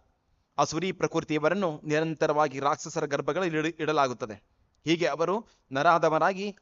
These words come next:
ಅಸೂಯಾಪರರಾಗಿಯೇ ಉಳಿಯುತ್ತಾರೆ ಎಂದು ಇಲ್ಲಿ ಸ್ಪಷ್ಟವಾಗಿ ಹೇಳಿದೆ.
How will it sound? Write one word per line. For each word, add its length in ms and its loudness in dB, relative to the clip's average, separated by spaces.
ಅಸೂಯಾಪರರಾಗಿಯೇ 840 0
ಉಳಿಯುತ್ತಾರೆ 500 -4
ಎಂದು 200 0
ಇಲ್ಲಿ 120 0
ಸ್ಪಷ್ಟವಾಗಿ 580 -2
ಹೇಳಿದೆ. 280 -8